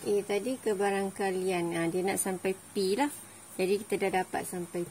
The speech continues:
P. Ah, siaplah untuk soalan A. Okey, untuk guna kalkulator ni bezanya cuma masa tekan kat sini lah. Okey, masa tekan kat sini, kita menu,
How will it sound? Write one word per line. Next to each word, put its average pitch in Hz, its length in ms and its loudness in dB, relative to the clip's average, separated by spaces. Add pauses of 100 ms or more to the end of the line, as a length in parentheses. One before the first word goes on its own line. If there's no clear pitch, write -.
(140)
P. 165 320 0
Ah, 165 240 -4
siaplah 202 480 0
untuk - 160 -6
soalan 190 480 0
A. 226 140 6 (680)
Okey, 170 560 0
untuk - 480 -2
guna 202 240 4
kalkulator 180 720 -2
ni 175 240 2
bezanya 175 960 2
cuma 180 320 -2
masa 180 320 0
tekan 180 400 0
kat - 160 -4
sini 180 400 0
lah. 262 160 4 (800)
Okey, 185 160 -4
masa 175 240 -4
tekan 185 320 -2
kat - 240 -2
sini, 208 720 2
kita - 1040 -4 (480)
menu, 190 800 4